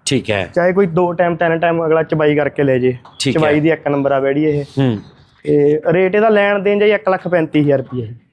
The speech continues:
Speaker 1: ਇੱਕ ਪੈਂਤੀ ਦੋਸਤੋ, ਅਠਾਈ ਤੋਂ ਤੀਹ ਲੀਟਰ ਦੁੱਧ ਆ ਇਸ ਟਾਈਮ ਰੈਡੀ।
Speaker 2: ਦੁੱਧ ਯਾਨੀ ਪੈਂਤੀ ਛੱਤੀ ਲੀਟਰ ਆਰਾਮ ਨਾਲ ਵੱਛੀ ਪਾ ਦੂਗੀ ਇਹ।
Speaker 1: ਠੀਕ ਹੈ।
Speaker 2: ਬਹੁਤ ਚੰਗੇ ਫਾਰਮ ਦੀ ਵੱਛੀ ਆ ਇਹ।
Speaker 1: ਓਕੇ।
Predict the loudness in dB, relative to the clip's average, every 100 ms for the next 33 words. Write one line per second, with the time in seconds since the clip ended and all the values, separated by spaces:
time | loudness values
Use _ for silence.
0 | _ -6 -4 -4 -2 -2 -2 -2 -2 -2
1 | -2 -4 -6 -2 0 0 0 0 0 -4
2 | _ _ _ _ _ _ _ _ -2 2
3 | 2 0 -4 -4 -4 -2 -2 -4 -4 -4
4 | 0 0 0 -4 -8 _ _ -2 0 0
5 | -2 -6 -20 _ _ _ _ _ -2 -2
6 | 0 0 0 0 0 0 0 0 0 -2
7 | -2 -2 0 -2 -2 -2 -2 -4 -6 -8
8 | -6 -6 -6 -2 -2 0 0 0 0 0
9 | -2 -2 -4 -2 -4 -4 -8 -14 _ -4
10 | -4